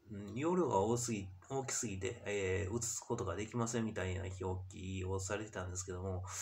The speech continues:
あ、その辺のところがね、ちょっとあの、よく、うー、わからない部分があって、まあ、ただ、証拠等になったり、まあ、河川の撮影とか、何かあの、見えづらかったらやっぱり役立たないじゃないですか。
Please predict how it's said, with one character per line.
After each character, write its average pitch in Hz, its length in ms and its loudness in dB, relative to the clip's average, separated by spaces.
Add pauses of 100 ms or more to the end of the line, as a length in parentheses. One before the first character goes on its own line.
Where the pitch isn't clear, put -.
(400)
あ、 117 100 0
そ 127 140 0
の 165 60 2
辺 190 160 2
の 196 60 0
と 196 100 -2
こ 190 100 6
ろ 190 60 6
が 180 100 6
ね、 127 200 4
ち 113 80 -2
ょ - 20 0
っ - 40 -8
と 98 100 4
あ 98 80 4
の、 90 480 -2
よ 110 160 0
く、 98 140 -4
う 92 1160 -2
ー、 - 40 -6
わ 107 80 -4
か 113 120 0
ら 107 100 0
な 95 80 -2
い 92 40 -2
部 92 120 -2
分 90 120 -4
が 87 80 -8
あ - 20 -8
っ - 100 -14
て、 - 240 -6
ま 107 140 -4
あ、 - 20 -6
た 117 100 0
だ、 135 200 2 (420)
証 143 300 2
拠 170 100 4
等 170 340 8
に 110 140 2
な 104 140 2
っ 98 120 -10
た 120 120 6
り、 104 260 0
ま 110 300 4
あ、 - 20 -14
河 - 160 -6
川 247 140 4
の 170 80 6
撮 156 120 -2
影 165 160 6
と 131 140 2
か、 113 360 10
何 151 180 2
か 151 120 6
あ 127 60 6
の、 117 380 4 (3500)
見 139 240 0
え 180 40 6
づ 220 160 6
ら 262 100 4
か - 100 4
っ - 80 -6
た - 80 -2
ら 95 60 -2
や 95 100 -4
っ 120 60 -8
ぱ 160 80 2
り 127 80 2
役 185 180 -2
立 - 120 -6
た 156 120 -4
な 185 100 0
い 131 40 -2
じ 107 80 -2
ゃ 98 40 -4
な 95 60 -2
い 92 40 0
で 92 60 0
す 92 100 0
か。 95 280 -6